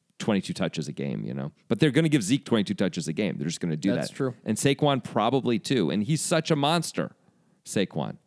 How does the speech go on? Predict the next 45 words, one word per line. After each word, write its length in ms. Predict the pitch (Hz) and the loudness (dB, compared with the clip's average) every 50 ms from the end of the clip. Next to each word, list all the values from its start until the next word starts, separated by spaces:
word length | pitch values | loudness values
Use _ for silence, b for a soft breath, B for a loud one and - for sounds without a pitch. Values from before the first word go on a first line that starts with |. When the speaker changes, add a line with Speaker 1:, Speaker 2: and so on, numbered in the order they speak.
| _ _ - | _ _ -6
Speaker 1:
Saquon 280 | - 139 143 175 170 151 | -4 -2 0 0 2 2
can 100 | 165 156 | 2 2
turn 160 | 170 165 151 | 2 2 2
anything 440 | - 131 151 180 196 - 160 131 120 | 2 2 2 4 4 2 2 2 2
into 200 | 113 104 120 120 | 2 0 0 -2
a 40 | - | -2
touchdown, 420 | - 127 143 - - - 80 67 | -2 -2 -4 -4 -4 -4 -4 -4
it 100 | 52 - | -4 -6
feels 280 | - 69 60 64 - - - - | -6 -6 -6 -6 -10 -14 -16 -18
like. 180 | - _ - _ _ _ - - | -20 _ -20 _ _ _ -10 -6
I'm 60 | - 107 | -4 -4
a 40 | |
big 160 | 95 101 92 - | -2 -2 -2 -2
fan. 280 | - 80 76 65 60 - _ _ _ _ _ _ _ _ _ _ _ _ _ _ _ - | -4 -4 -4 -4 -8 -12 _ _ _ _ _ _ _ _ _ _ _ _ _ _ _ -8
Speaker 2:
He's 220 | 123 120 110 101 107 | -6 -6 -4 -4 -4
an 180 | 104 92 90 76 | -6 -6 -6 -6
alchemist. 760 | 64 92 110 113 - - 120 104 92 - - - - - - - - _ _ _ | -6 -6 -6 -6 -6 -6 -6 -6 -6 -8 -10 -12 -14 -16 -18 -18 -20 _ _ _
Speaker 1:
He 60 | - 127 | 0 0
was 140 | 143 135 143 | 2 2 2
Rookie 220 | 165 156 - 175 | 2 2 4 4
of 60 | 165 | 4
the 60 | 156 | 4
Year. 200 | 156 165 180 185 | 4 4 4 4
He 100 | 170 160 | 4 2
deserved 460 | 156 127 123 104 113 135 170 190 160 139 | 2 2 0 2 4 4 4 4 4 2
it, 120 | 120 - - | 0 2 2
although 160 | - 123 123 | 2 2 2
Baker 260 | 110 95 120 113 - 139 | 2 2 2 0 0 0
Mayfield 320 | 131 127 127 - 139 123 | 0 0 0 0 -2 0
was 120 | 127 120 104 | -2 -2 0
very 200 | 117 120 120 123 | 0 0 0 0
good 200 | 120 123 113 - | -2 -2 -4 -2
too. 160 | - 127 104 | -2 -2 -2
But 180 | 85 85 - - - - | 0 0 -2 -2 -4 -6
Speaker 2:
Ba-, 60 | - | -8
and, 200 | 87 113 113 107 | -8 -6 -6 -2
Speaker 1:
Saquon 300 | 113 127 131 135 139 135 | 0 0 2 2 2 0
Speaker 2:
yeah. 60 | 131 | 0
Speaker 1:
deserved 300 | 120 117 113 104 92 - | 0 0 0 0 0 -2
it. 140 | - - 135 | -4 -6 -6
Speaker 2:
Baker 160 | 127 123 127 131 | -6 -6 -4 -4
Mayfield 260 | 131 127 127 131 120 | -6 -4 -4 -4 -4
was 160 | 113 113 - | -4 -4 -4
very 180 | - - 92 87 | -4 -6 -6 -6
good. 160 | 92 92 | -6 -8